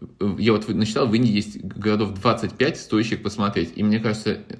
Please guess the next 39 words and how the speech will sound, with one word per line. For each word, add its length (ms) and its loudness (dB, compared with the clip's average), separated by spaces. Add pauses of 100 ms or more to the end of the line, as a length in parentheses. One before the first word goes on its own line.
(160)
ну, 140 2
мало 400 4
стран 380 0
в 60 -4
мире, 320 2
где 380 -2
вы 160 0
насчитаете 400 0
столько 220 -2
городов. 340 0
Если 160 -6
вы 60 -2
начнёте 540 -2
строить 280 -2
маршрут 320 -4
по 80 2
Италии, 360 2
у 60 2
вас 200 0
будет 200 0
десять 380 -2
главных 380 0
городов, 380 2 (220)
да, 440 -2 (340)
условно 320 0
говоря, 320 2
ну 140 0
и 60 0
какие-то 300 -4
маленькие 460 2
деревни, 560 0
а 120 -2
вот 160 0
двадцать 320 -2
пять 340 0
и 80 -4
больше 320 -2
городов 360 0
стоящих, 760 0